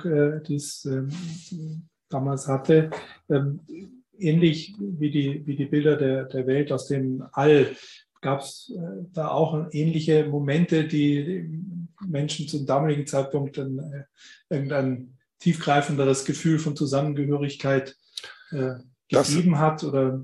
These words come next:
Speaker 2: Also, wa-, was man, das einzige, also das Gefühl der Zusammengehörigkeit hat sich dann nicht entwickelt. Das Einzige, was sich entwickelt hat, ist sozusagen ein Blick auf die Welt als Ganzes.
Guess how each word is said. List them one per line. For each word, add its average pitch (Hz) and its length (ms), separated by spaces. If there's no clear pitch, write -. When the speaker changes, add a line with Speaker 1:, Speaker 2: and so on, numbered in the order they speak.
Speaker 2:
Also, 127 360
wa-, 120 180
was 143 200
man, 135 380
das 120 140
einzige, 135 460
also 123 220
das 123 500
Gefühl 143 280
der 143 100
Zusammengehörigkeit 131 920
hat 127 120
sich 120 140
dann 120 140
nicht 123 160
entwickelt. 120 440
Das 117 120
Einzige, 139 500
was 127 140
sich 127 140
entwickelt 127 460
hat, 127 220
ist 120 220
sozusagen 117 580
ein 107 240
Blick 127 240
auf 110 160
die 120 160
Welt 113 320
als 107 240
Ganzes. 98 720